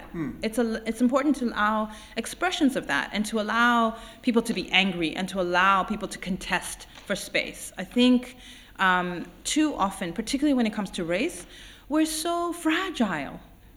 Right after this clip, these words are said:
Speaker 2: Um, and particularly white people can often be so fragile. And yet,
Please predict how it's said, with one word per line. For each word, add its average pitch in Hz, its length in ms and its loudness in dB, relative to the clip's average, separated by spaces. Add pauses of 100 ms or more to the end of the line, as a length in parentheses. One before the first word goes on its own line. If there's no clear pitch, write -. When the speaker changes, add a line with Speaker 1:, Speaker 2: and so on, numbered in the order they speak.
Speaker 2:
Um, 226 240 4
and 254 100 6
particularly 359 560 0
white 214 220 2
people 185 180 -6
can 214 140 -2
often 262 260 2
be 247 120 2
so 453 300 -6
fragile. 349 920 -4 (520)
And 240 240 8
yet, 262 640 2